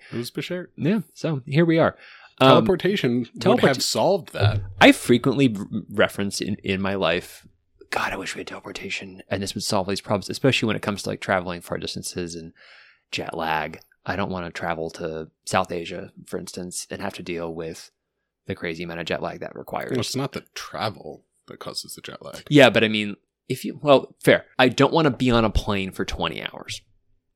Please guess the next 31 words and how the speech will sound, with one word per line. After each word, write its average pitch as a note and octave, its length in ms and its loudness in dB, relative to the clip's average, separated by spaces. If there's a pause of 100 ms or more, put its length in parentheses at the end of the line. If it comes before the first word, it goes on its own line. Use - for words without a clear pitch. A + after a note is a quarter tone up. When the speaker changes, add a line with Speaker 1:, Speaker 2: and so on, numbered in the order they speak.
Speaker 1:
Okay, - 140 -2
well, G2 120 4
Speaker 2:
Period. - 40 -4
Speaker 1:
then G2+ 120 0
say A#2 240 -4
that. G2 340 -2
Don't F#2+ 180 -4
blame F#2 400 -2
the E2+ 80 -10
time G2+ 300 -8
zones. - 460 -12
Speaker 2:
I F3 60 2
don't F#3+ 60 4
blame G2+ 160 0
the B1 60 -8
time - 220 -12
zones C2+ 140 -10
at E2 60 -12
all. - 80 -10
Speaker 1:
No, C3 180 0
you D#2+ 200 -6
Speaker 2:
What B2 180 2
if C#3+ 40 6
Speaker 1:
will C#3+ 60 6
Speaker 2:
we C3+ 40 12
just - 140 8
have B2 80 8
Speaker 1:
not. G2 60 -2
Speaker 2:
one G#2 200 2
time G2 220 0
zone? - 260 -10